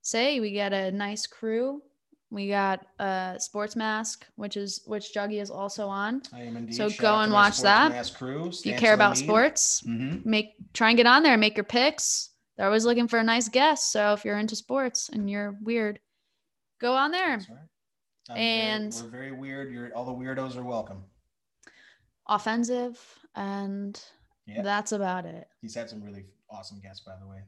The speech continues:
Speaker 2: That dude was really good. The last one he was out in, what, Eastern Europe, European or something like that. He looks like a, he was like a, uh, like a European Snowden.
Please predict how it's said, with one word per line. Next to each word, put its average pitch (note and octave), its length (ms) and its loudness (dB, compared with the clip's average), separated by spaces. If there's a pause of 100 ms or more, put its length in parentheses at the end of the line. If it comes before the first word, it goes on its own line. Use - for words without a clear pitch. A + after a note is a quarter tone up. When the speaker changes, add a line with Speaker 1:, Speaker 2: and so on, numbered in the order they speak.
Speaker 2:
That G2 160 -20
dude F#2+ 260 -20
was - 260 -20 (580)
really F#2+ 200 -20
good. F#2 300 -20
The G2+ 60 -20
last G2+ 260 -16
one F#2+ 80 -16
he G2 80 -14
was F#2+ 140 -18
out F#2+ 160 -18
in, G2+ 80 -16 (140)
what, F#2+ 200 -18
Eastern G2 280 -18
Europe, F#2 220 -18 (100)
European G2 460 -18
or F#2 40 -16
something F#2 180 -20
like G2 140 -18
that. G2+ 120 -18
He B2 80 -10
looks D3 140 -8
like C#3 120 -4
a, A2+ 160 -6 (420)
he B2 60 -14
was B2+ 60 -10
like B2+ 120 -8
a, A#2 340 -4
uh, - 40 -8
like A2 100 -12
a G#2+ 40 -12
European A#2 460 -10
Snowden. G#2+ 540 -10